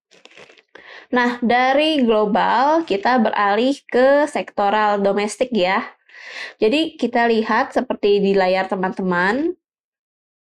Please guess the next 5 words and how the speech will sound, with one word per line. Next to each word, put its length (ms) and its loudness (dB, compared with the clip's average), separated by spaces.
dari 240 2
sebelas 560 0
indeks, 720 -2
ha, 560 2
semuanya 640 2